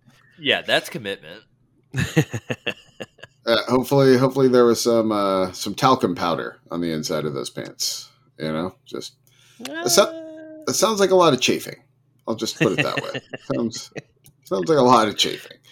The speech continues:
Speaker 3: Um,
Speaker 2: <laughs>
Speaker 3: <laughs> yeah,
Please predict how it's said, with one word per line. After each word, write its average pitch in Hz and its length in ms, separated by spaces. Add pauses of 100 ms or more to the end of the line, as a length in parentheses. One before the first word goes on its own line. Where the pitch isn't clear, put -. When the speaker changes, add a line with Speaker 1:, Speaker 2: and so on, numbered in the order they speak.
(680)
Speaker 3:
Um, 101 540 (100)
Speaker 2:
<laughs> - 200 (120)
Speaker 3:
<laughs> - 0 (2000)
yeah, 131 100